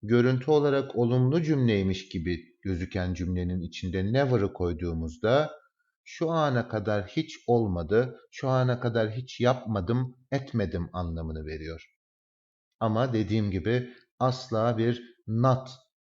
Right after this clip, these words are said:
eki cümlenin içinde yer almıyor. Peki diyelim ki we visit Scotland. Biz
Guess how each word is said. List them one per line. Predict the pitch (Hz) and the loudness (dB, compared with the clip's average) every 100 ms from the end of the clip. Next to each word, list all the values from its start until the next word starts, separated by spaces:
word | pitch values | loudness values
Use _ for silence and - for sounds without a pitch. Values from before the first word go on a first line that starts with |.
| _ | _
eki | 104 - 117 131 135 - _ | -8 -4 0 0 -2 -16 _
cümlenin | - 95 92 95 | -4 -2 0 0
içinde | 90 - 82 95 | -2 -6 -4 -2
yer | 98 76 | -2 -2
almıyor. | - 76 76 - _ _ _ _ _ _ _ _ _ - _ _ _ _ _ _ _ | -6 -10 -16 -18 _ _ _ _ _ _ _ _ _ -20 _ _ _ _ _ _ _
Peki | - 156 165 | -6 -2 2
diyelim | 156 165 165 175 | 6 6 6 0
ki | 165 165 170 160 | 2 2 2 2
we | 123 135 156 170 135 | 2 4 4 2 4
visit | 117 95 127 | 4 4 0
Scotland. | - - 196 202 127 110 92 87 - - _ _ _ _ _ _ _ _ - | -2 -6 -4 -2 0 2 2 -2 -10 -20 _ _ _ _ _ _ _ _ -4
Biz | 101 107 151 - - - | 2 4 2 -4 -16 -20